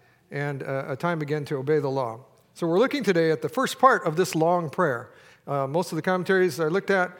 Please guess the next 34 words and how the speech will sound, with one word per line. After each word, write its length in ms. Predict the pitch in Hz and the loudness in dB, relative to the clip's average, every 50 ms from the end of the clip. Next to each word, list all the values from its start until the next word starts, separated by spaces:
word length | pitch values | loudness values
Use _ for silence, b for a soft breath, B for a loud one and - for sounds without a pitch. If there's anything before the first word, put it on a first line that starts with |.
| B B B | B B B
said 240 | - - 165 147 151 | -4 -2 -2 2 2
this 180 | 190 180 - | 2 2 4
is 240 | 220 220 214 175 156 | 4 4 4 2 2
the 180 | 151 190 180 170 | 2 2 2 4
longest 400 | 165 165 160 156 147 139 - - | 2 0 -2 -2 -4 -6 -6 -4
prayer 260 | - 151 139 131 131 | -4 -2 -2 -2 -4
in 120 | - 139 | -6 -8
the 60 | 139 127 | -6 -2
Bible. 320 | 135 139 131 117 120 120 - b b b b b b b b | -2 -2 -2 -4 -8 -12 -18 b b b b b b b b
So 160 | - - 135 | -10 -8 -6
we 160 | 123 131 147 | -2 0 0
are 120 | 147 135 123 | 0 -2 -4
not 380 | 127 135 151 190 233 220 196 | -4 0 2 2 2 2 0
gonna 240 | 160 170 160 147 135 135 - - | -2 -2 -2 -2 -4 -8 -10 -8
go 140 | 156 160 165 | -4 -2 -2
through 220 | 160 - 165 147 | -2 -2 -4 -2
all 120 | 160 160 180 | 0 0 0
of 80 | 165 | 0
it 100 | 135 131 | 0 -4
today. 240 | - - 120 104 - - _ b b b b b b b | -6 -8 -10 -10 -10 -14 _ b b b b b b b
And 100 | - - | -12 -8
we're 80 | 135 143 | -6 -2
going 180 | 151 196 190 180 | -2 0 0 2
through 120 | 190 180 | 0 0
fifteen 520 | 156 - - 240 226 233 - 233 214 196 185 | 0 2 2 2 2 2 0 -2 0 0 2
verses, 560 | 165 214 269 - - 151 127 - - - - - b b b b b | 2 2 2 0 -4 -8 -8 -10 -14 -18 -20 -20 b b b b b
which 200 | - 160 156 - | -8 -6 -4 -2
is 220 | 175 165 147 120 - | -2 -2 -2 -4 -8
thirty 340 | - - 175 170 170 175 165 | -8 -4 -2 0 0 2 0
or 60 | 156 | 0
forty 240 | 131 180 180 170 160 | 0 0 0 0 0
percent 420 | 139 160 135 - 196 185 147 131 | -4 -6 -6 -2 -2 -2 -2 -2
of 260 | - 156 151 143 131 123 | -2 -2 -2 -2 -2 0
this 380 | 143 147 131 - - - - | 0 0 0 -2 -8 -16 -18